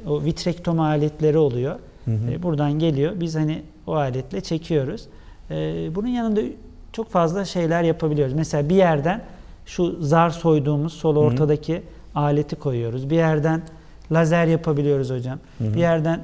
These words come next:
Speaker 1: şu ortadaki sarı noktada büyük bir kanama olmuş bakın.
Speaker 2: Evet.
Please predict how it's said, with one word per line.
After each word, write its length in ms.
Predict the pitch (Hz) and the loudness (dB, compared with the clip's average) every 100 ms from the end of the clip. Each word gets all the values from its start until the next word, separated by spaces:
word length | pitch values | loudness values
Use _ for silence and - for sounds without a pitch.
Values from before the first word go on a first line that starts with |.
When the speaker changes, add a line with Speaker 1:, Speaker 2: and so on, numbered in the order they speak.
| - | -8
Speaker 1:
şu 140 | 180 | -8
ortadaki 560 | 180 170 170 165 165 - | -2 0 0 -2 -2 -2
sarı 260 | 170 165 | -2 0
noktada 440 | 165 165 156 151 143 | 0 -2 -2 0 0
büyük 240 | 165 160 | 0 -4
bir 40 | |
kanama 380 | 175 - 151 151 156 | -8 -2 0 0 0
olmuş 300 | 123 120 - | -2 -6 -8
bakın. 240 | 120 - | -10 -4
Speaker 2:
Evet. 220 | 113 107 | -2 0